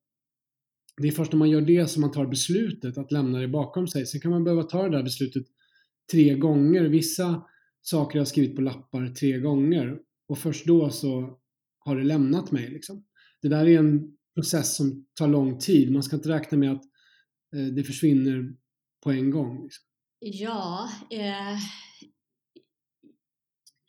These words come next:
Speaker 2: eh, ja, den absolut enklaste formen är ju att tända ett ljus och önska in vad man vill ha i det. Eh, kanske skriva en lapp, eh, på vad man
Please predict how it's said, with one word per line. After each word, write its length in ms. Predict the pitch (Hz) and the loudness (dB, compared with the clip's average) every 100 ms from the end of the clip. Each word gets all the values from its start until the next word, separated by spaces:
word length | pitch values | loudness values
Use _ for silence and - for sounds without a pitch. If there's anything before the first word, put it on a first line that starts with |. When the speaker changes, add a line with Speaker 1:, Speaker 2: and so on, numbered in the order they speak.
| _ _ _ _ _ _ _ - | _ _ _ _ _ _ _ -12
Speaker 2:
eh, 180 | 202 - | -12 -6
ja, 160 | 202 208 | -6 -6
den 120 | 214 | -6
absolut 520 | 226 - 220 190 170 | -2 -2 -2 -6 -6
enklaste 1080 | 240 196 180 175 233 240 - 247 233 233 233 - - | -6 -6 -6 -8 -8 -8 -8 -6 -6 -6 -10 -14 -12
formen 380 | 180 160 170 175 | -8 -8 -8 -8
är 200 | 165 165 | -6 -6
ju 80 | 160 | -8
att 320 | 160 _ - | -10 _ -16
tända 260 | 180 170 165 | -10 -10 -10
ett 180 | 170 - | -14 -14
ljus 600 | - - - - - _ _ _ _ - | -14 -14 -16 -18 -20 _ _ _ _ -14
och 200 | 175 185 | -12 -12
önska 360 | 185 175 - | -14 -16 -10
in 320 | 170 208 220 | -8 -8 -10
vad 80 | 208 | -10
man 140 | 208 208 | -8 -8
vill 120 | 190 | -10
ha 240 | 143 156 | -12 -12
i 40 | 202 | -12
det. 240 | 180 208 - _ _ _ _ _ _ _ | -12 -14 -18 _ _ _ _ _ _ _
Eh, 180 | 180 175 | -12 -12
kanske 200 | 214 220 | -10 -12
skriva 300 | 226 254 208 | -6 -4 -2
en 120 | 202 | -2
lapp, 360 | 165 - - _ - _ _ _ | -2 -4 -10 _ -20 _ _ _
eh, 420 | 175 156 131 113 - _ | -14 -14 -14 -18 -20 _
på 80 | 208 | -10
vad 240 | 202 196 | -8 -8
man 280 | 196 196 | -12 -12